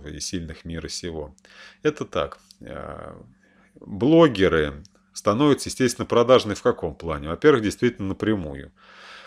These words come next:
Потому что помимо рекламы от Ютуба, блогеры получают за, э, прямую рекламу от частных лиц или компаний, да.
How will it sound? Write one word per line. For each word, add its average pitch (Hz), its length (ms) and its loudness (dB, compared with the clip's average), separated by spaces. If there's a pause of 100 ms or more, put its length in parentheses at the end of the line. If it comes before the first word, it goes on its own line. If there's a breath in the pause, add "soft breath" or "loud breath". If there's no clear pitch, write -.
(220 loud breath)
Потому 82 160 -12
что 87 260 -2
помимо 117 400 0
рекламы 117 500 2
от - 120 -8
Ютуба, 135 500 2
блогеры 101 420 0
получают 87 560 -2
за, 87 420 -4 (880)
э, 80 380 -4 (960 loud breath)
прямую 107 420 4
рекламу 95 640 2
от 92 140 0
частных 95 460 -2
лиц 123 280 -4
или 80 100 -8
компаний, 82 640 -4
да. 98 280 -6